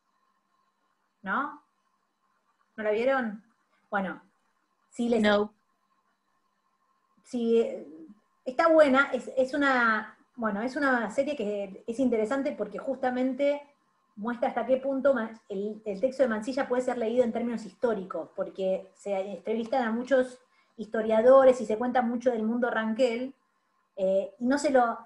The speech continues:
Speaker 1: es como que se, se lo ve desde la otra pata, que no es la pata literaria, es la pata histórica, ¿no? Entonces, es, es,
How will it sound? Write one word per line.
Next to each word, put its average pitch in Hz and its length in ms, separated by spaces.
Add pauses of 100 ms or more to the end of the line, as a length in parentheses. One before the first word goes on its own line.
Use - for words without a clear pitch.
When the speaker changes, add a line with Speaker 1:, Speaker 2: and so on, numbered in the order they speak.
(100)
Speaker 1:
es 226 100
como 269 240
que 226 400
se, 214 260
se 214 140
lo 220 140
ve 269 140
desde 254 180
la 226 100
otra 233 220
pata, 233 340
que 180 100
no 220 100
es 214 40
la 214 140
pata 190 200
literaria, 175 440
es 185 60
la 202 120
pata 190 240
histórica, 185 560
¿no? 190 160
Entonces, 220 500 (240)
es, 233 180
es, 262 260